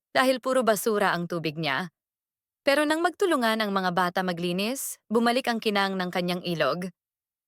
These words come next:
Moral. Kapag nagmamalasakit tayo sa kalikasan, nagiging maganda ulit ang ating mundo. D I Y project. Eco Brick Challenge. Mia, halina't gumawa ng eco brick.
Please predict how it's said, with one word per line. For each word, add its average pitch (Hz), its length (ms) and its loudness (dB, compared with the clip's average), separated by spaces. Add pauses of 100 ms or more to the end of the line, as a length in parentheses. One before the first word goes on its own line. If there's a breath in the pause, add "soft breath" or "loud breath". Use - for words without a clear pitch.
(400)
Moral. 165 560 2 (560)
Kapag 285 240 0
nagmamalasakit 285 800 0
tayo 185 240 0
sa - 160 -6
kalikasan, 190 720 -2
nagiging 277 400 -2
maganda 214 400 0
ulit 185 240 0
ang 180 80 -4
ating 185 320 -4
mundo. 175 400 0 (480)
D 240 160 0
I 294 160 2
Y 269 160 2
project. 165 720 -2 (400)
Eco 277 480 0
Brick 208 320 -2
Challenge. 185 720 -4 (880)
Mia, 165 560 0 (480)
halina't 302 320 2
gumawa 214 400 2
ng 220 160 -2
eco 233 240 0
brick. - 480 -4